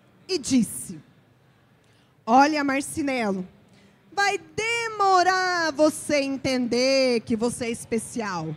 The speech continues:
Sabe por quê? Você tem muitas marcas ruins. Mas eu vou te dizer uma coisa.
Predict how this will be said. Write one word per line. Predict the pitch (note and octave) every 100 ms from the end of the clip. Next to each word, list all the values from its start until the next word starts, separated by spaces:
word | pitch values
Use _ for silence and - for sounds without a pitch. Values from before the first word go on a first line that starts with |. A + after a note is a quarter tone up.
| -
Sabe | - - C#4+ D4
por | C4 B3
quê? | - E4+ D4 G#3 - _ _ _
Você | F#4 G4+ G4
tem | G4 F#4+
muitas | F4 F4+ F4 -
marcas | D4+ C#4+ D4+ E4 C#4
ruins. | D#4 D#4 C4 C4 C4 - - - _ _ _ _
Mas | F4+ A#4+ A#4+
eu | F4+ G4+
vou | D4 F4 F#4+
te | G4+ F#4
dizer | F4 D4 D4+ D4
uma | D4+
coisa. | D4+ A3+ G3 F3+ F#3+